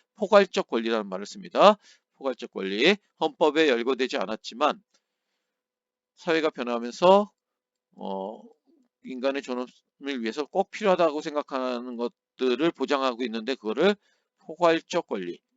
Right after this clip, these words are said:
포괄적 권리라는 말을 쓴다는 것을 기억해 주시면 되겠습니다. 그래서 대표적인 경우가 바로 일조권, 수면권, 건강권, 문화권. 자, 이런 것들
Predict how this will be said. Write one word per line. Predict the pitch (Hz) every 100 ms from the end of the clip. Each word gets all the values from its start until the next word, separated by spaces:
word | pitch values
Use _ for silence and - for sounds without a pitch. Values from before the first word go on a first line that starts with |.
| _
포괄적 | - 123 120 - 127
권리라는 | - 92 95 98 92 98 95 _
말을 | 90 95
쓴다는 | - 135 131 117
것을 | 101 - 170 190 202 _ _ _ _ _
기억해 | - 107 -
주시면 | 98 - 107 101
되겠습니다. | 92 87 101 95 143 185 - - - - _
그래서 | - 156 165 160 _ _
대표적인 | 117 - 139 143
경우가 | 123 113 131
바로 | 120 120 196 208 _ _ -
일조권, | 120 269 - 175 - - 196 196 214 - _ _
수면권, | - 151 147 139 - 156
건강권, | - 113 110 127 - 160
문화권. | 110 113 110 - 80 _ _ _ _ _
자, | -
이런 | 92 104
것들 | 101 101 - 180